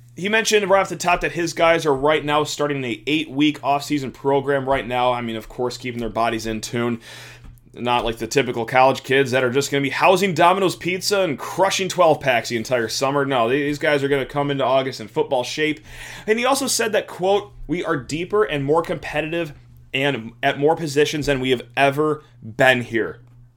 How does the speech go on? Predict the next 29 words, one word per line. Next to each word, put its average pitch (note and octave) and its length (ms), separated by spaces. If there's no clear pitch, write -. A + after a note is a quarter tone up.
Of - 100
course, G#3+ 220
Mel F#3 120
Tucker E3 260
hasn't D3+ 240
been C#3+ 160
here C#3+ 120
for C3+ 220
a C3 60
long A#2 340
time, F#2+ 320
but F#3 300
that D#3 160
is E3 180
still F3 580
something D#3 460
to D#3 120
keep D3 300
an D3 200
eye A#2+ 280
on. G2 180
In B2+ 240
his C#3+ 240
fourth D#3+ 300
season D3+ 380
coming C#3+ 260
into C#3+ 360
Michigan C#3 380
State, C#3 500